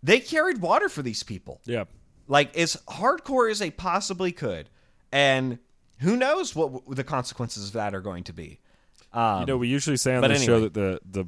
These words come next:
Speaker 2: proper politics to have is a, is a healthy balance of progressivism and dis-, and conservatism, because without progress, you
Speaker 1: Mm-hmm.
Speaker 2: stagnate and die.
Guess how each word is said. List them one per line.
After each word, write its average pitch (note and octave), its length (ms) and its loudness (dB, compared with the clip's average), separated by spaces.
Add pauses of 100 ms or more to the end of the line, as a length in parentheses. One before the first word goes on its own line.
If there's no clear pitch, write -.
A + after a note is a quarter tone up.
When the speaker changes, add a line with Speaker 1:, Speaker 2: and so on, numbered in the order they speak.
Speaker 2:
proper A2+ 340 0
politics G2+ 540 -2
to G#2 80 -2
have G2+ 180 0
is F#2 140 -4
a, E2 260 -10
is F2 160 -8
a E2+ 60 -8
healthy G2+ 320 -4
balance F2+ 480 -6
of F2 180 -8
progressivism F#2 880 -6
and E2+ 120 -10
dis-, E2+ 200 -12 (100)
and F#2 160 -10
conservatism, F#2 600 -6
because F2 280 -8
without G#2 400 -2
progress, G2+ 520 0
you - 80 -6
Speaker 1:
Mm-hmm. A#2 60 -6
Speaker 2:
stagnate G2+ 460 -4
and F2+ 80 -12
die. G2 380 -6